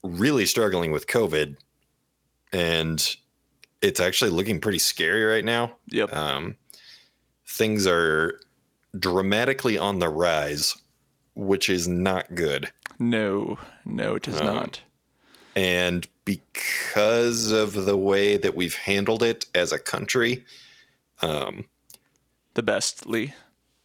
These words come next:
Speaker 1: Yeah, the best, Big Lee. Um, Big League Chew.
Speaker 2: <laughs>
Speaker 1: Brought to you by covid. So, because of the way that we handled it, I'm very doubtful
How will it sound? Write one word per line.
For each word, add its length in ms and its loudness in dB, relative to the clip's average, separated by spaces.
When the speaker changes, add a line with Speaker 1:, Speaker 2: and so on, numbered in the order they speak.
Speaker 1:
Yeah, 220 2
the 120 -2
best, 640 0
Big 220 0
Lee. 240 2
Um, 560 0
Big 220 2
League 340 0
Chew. 400 0
Speaker 2:
<laughs> 540 -4
Speaker 1:
Brought 260 2
to 120 0
you 80 2
by 160 4
covid. 500 0
So, 720 2
because 320 0
of 60 -6
the 60 2
way 140 4
that 100 2
we 120 0
handled 400 0
it, 240 0
I'm 580 0
very 600 0
doubtful 800 0